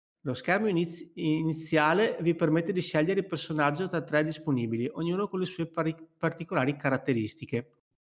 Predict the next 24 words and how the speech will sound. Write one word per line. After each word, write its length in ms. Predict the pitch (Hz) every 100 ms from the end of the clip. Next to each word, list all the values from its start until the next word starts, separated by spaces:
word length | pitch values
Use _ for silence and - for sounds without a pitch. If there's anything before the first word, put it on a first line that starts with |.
| -
Si 160 | - 165
può 220 | 202 147
persino 400 | 170 160 180 147
giocare 380 | 143 170 156 151
in 100 | 190
doppio 260 | 165 165
aiutandosi 540 | 196 214 139 131 147 147
l'un 160 | 143
l'altro 520 | 135 110 107 - 127 -
o 60 | 185
menandosi 540 | 190 165 127 147 175
come 180 | 165 123
dei 160 | 120 117
pazzi. 480 | - - - 120 - _ _ _ _ _ _ _ -
La 140 | 147
grafica 440 | 156 180 175 220 180
è 20 |
letteralmente 560 | 156 160 170 156 170
stupenda, 720 | 180 - 196 156 110 104 107 113
gli 100 | 135
sprite 360 | 135 - 160 165
sono 220 | - 151
meravigliosamente 760 | 131 127 123 127 139 131 131 131
animati, 520 | 120 117 147 151 226